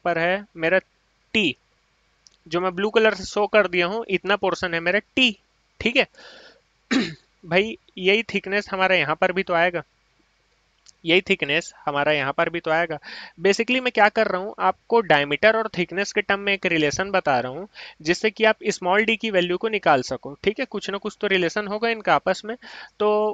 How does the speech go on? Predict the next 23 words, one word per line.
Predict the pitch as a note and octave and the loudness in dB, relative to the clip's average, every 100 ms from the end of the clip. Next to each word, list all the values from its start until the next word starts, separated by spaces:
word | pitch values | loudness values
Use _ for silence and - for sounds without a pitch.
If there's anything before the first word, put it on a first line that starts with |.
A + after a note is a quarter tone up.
| A3 | -4
उसकी | G#3 - | -8 -4
वैल्यू | A3 G3 F#3+ | 0 2 2
को | G#3 | 0
आप | G3+ | 0
निकाल | F3+ C#3 B2+ | -2 -2 -2
सको, | - B2+ B2 - | -2 -10 -12 -4
ठीक | G#3 | -2
है। | A#3+ - _ _ _ _ _ _ _ _ _ - | -2 -8 _ _ _ _ _ _ _ _ _ -4
तो | |
यहाँ | F3 F3+ | -2 0
पर | F#3 | -2
मैं | F#3 F#3 F#3 | -4 -4 -4
फिर | - F3 | -4 -4
से | - | -2
लिख | F#3 F3 F3+ | 0 0 -2
दिया | D#3+ F3 G#3+ - - _ _ _ _ - | -2 0 0 -4 -20 _ _ _ _ 2
टी, | A#3+ A3+ _ _ _ _ _ _ _ - | 2 0 _ _ _ _ _ _ _ -8
ठीक | D#3 G#3 | -2 0
है। | E3 - - - - - - | 0 -2 -20 -20 -18 -20 -4
तो | F3+ | 2
यहाँ | F3+ | 2
पर | F#3 F#3 | 4 0
दो | F3 G3 G#3+ A3 A3 | 0 0 2 0 -2